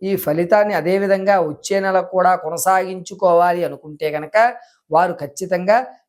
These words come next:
ఇప్ప నూనెతోటి దీపారాధన అనేటువంటిది ఉదయ సాయంత్రం వేళ కూడా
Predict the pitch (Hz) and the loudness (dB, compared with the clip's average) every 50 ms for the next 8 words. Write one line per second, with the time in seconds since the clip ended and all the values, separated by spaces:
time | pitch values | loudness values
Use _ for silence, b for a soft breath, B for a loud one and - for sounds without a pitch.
0 | _ 160 165 156 - - - 208 214 208 208 202 196 185 185 170 156 156 151 - | _ -10 -10 -10 -6 2 2 2 2 2 0 0 -2 -2 0 0 -2 -2 -2 -4
1 | 214 233 269 262 262 _ _ _ - 127 120 143 170 175 175 208 208 208 202 196 | -4 -4 -4 -6 -10 _ _ _ -12 -2 0 2 2 2 2 2 2 4 4 2
2 | 202 190 185 170 185 180 170 160 160 165 156 170 180 180 185 170 147 147 147 160 | 2 2 2 0 0 0 0 0 -2 -4 -4 -4 -6 -4 -4 -4 -4 0 2 2
3 | 190 196 - 196 196 196 196 202 190 196 185 180 170 165 170 170 170 165 160 156 | 2 2 2 2 2 2 0 -2 -6 -8 -8 -8 -4 0 2 2 2 2 0 -2
4 | 156 151 151 170 208 254 254 | -2 0 2 2 2 2 0